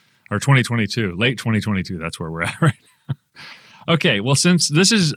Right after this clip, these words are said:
technically your third time on OnScript, I'm not gonna actually ask you what we typically ask, which is, like, "How did you get into this? What's your journey into scholarship?" But I did have one question that is actually inspired by, uh, Michael Gary Scott, if you know him.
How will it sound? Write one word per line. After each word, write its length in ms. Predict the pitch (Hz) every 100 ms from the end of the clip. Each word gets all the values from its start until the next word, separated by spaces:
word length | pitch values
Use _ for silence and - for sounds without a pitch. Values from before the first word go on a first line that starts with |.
| 131
technically 480 | 175 165 190 175 165
your 160 | 135
third 360 | 127 156 156 139
time 380 | 139 139 123 107
on 120 | 101
OnScript, 600 | 107 120 - 98 87 -
I'm 140 | 107
not 180 | 123 156
gonna 140 | 160
actually 240 | 135 - 104
ask 340 | 110 117 -
you 160 | 101 98
what 160 | 95
we 80 | 101
typically 380 | 98 139 - 90
ask, 240 | 87 87
which 120 | 85 92
is, 120 | 87
like, 140 | 87
"How 120 | 127
did 140 | 131 101
you 80 | 98
get 100 | 101
into 240 | 92 92
this? 300 | 90 92 -
What's 160 | 101 104
your 80 |
journey 280 | 82 98 92
into 200 | 87 87
scholarship?" 560 | - 107 107 104 98 87 _ _ _ _ - _ _ _ -
But 100 | 120
I 60 | 156
did 160 | 220
have 180 | 262 220
one 220 | 135 151
question 600 | 151 135 123 - 113 104 104
that 180 | 117
is 100 | 117
actually 400 | 139 175 - 107
inspired 480 | 101 95 107 107 104
by, 300 | 92 90 87
uh, 260 | - 92 87
Michael 300 | 104 117 113
Gary 320 | 98 101 90
Scott, 440 | - - 101 92
if 140 | 101 -
you 80 | 95
know 140 | 95
him. 400 | 90 101 90 -